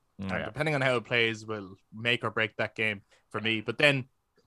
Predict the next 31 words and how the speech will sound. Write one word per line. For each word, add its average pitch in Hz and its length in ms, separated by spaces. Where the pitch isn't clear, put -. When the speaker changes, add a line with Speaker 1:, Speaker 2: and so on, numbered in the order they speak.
Speaker 2:
some 127 240
people 127 440
will 123 180
probably 117 360
love 117 380
it 104 180
if 117 140
it's 110 120
a 107 60
player 107 260
versus 101 320
player 95 280
thing. 90 280
I, 95 80
I - 40
Speaker 1:
Yeah. 110 140
Speaker 2:
don't 110 120
know, 107 260
but 110 120
I'd 117 260
prefer 143 440
a 135 60
more 131 260
story 123 460
narrative 113 420
driven 107 340
game 107 240
exploring 101 460
that 98 120
world. 98 300
Speaker 1:
Yeah. - 100